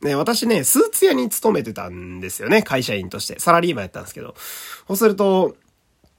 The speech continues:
まあ、スーツ屋ですよ。えー、やっぱりね、スーツ屋だとね、周りがみんなかっこいいんだよね。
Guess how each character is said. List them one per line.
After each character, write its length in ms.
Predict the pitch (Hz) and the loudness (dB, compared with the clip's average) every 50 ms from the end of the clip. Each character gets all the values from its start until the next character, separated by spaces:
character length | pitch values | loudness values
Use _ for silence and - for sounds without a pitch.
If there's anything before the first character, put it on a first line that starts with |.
| _ _ | _ _
ま 200 | - 143 135 113 | -4 0 0 2
あ、 40 | 101 | 2
ス 200 | - - - 196 | 2 2 2 2
ー 100 | 208 214 | 2 2
ツ 160 | 208 - 196 | 2 2 4
屋 120 | 190 165 156 | 4 4 4
で 80 | 160 | 2
す 140 | 147 - 143 | 2 0 -2
よ。 140 | 123 92 87 - - _ _ - | -4 -4 -6 -10 -18 _ _ -4
え 360 | 117 113 113 113 110 107 104 | -2 0 0 0 0 0 0
ー、 20 | |
や 80 | 107 120 | 0 0
っ 100 | 120 - | 0 2
ぱ 120 | - 175 | 4 4
り 80 | 147 123 | 4 2
ね、 240 | 120 113 104 95 - - - - - - | 0 -2 -4 -4 -6 -12 -16 -16 -6 -2
ス 240 | - - - 214 | 0 2 2 2
ー 60 | 277 254 | 0 -2
ツ 140 | - - 269 | -2 0 0
屋 100 | 240 220 | 2 2
だ 80 | 226 | 0
と 100 | 208 - | 0 0
ね、 160 | 156 139 127 117 | -2 -2 0 0
周 480 | 117 123 143 180 220 269 311 311 311 | -2 -2 -2 -2 0 0 0 2 2
り 60 | 294 | 2
が 100 | 262 269 | 2 4
み 220 | 233 202 190 226 277 | 4 4 6 6 6
ん 80 | 285 | 6
な 100 | 294 277 | 6 6
か 140 | - - 254 | 4 2 -2
っ 80 | 247 - _ | -2 -4 _
こ 160 | - 247 277 262 | 0 2 4 4
い 20 | |
い 200 | 254 247 233 208 | 6 4 4 4
ん 380 | 190 160 147 143 135 123 120 113 | 4 4 4 4 2 2 0 -2
だ 120 | 110 98 | -2 -4
よ 140 | 98 95 101 | -4 0 2
ね。 260 | 147 196 208 202 - | 4 4 4 2 -2